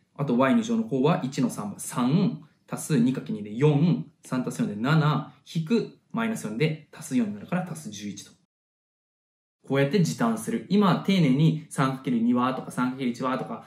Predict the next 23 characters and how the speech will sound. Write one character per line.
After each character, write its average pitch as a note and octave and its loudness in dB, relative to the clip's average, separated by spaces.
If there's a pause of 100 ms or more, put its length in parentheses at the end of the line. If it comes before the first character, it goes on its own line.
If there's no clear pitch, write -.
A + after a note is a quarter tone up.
(120)
で、 D#3+ 2
足 C#3+ -2
し - -16
て D3+ 4
何 C#3+ 4
で C3 4
と - -10
か - -12
っ - -18
て B2 -6
い A#2 -2
う - -6
風 A#2+ -4
に G2+ -8
説 - -8
明 D#3+ 6
し - 0
た F#3+ 0
ん F3+ 4
で D#3+ 4
す - -4
け G3 -2
ど、 F#3+ 2